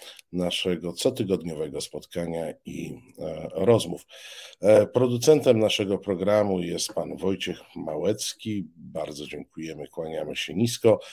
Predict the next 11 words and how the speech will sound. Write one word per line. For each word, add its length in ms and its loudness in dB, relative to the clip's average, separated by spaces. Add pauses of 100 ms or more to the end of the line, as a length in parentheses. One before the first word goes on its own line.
(300)
Realizuje 1200 6
nas 220 -2
dzisiaj 460 -4 (120)
Filip, 380 -2 (460)
który 500 2
będzie 420 -2
królował 720 -2
i 120 -6
panował 680 -6
nad 340 -6
internetem 920 -6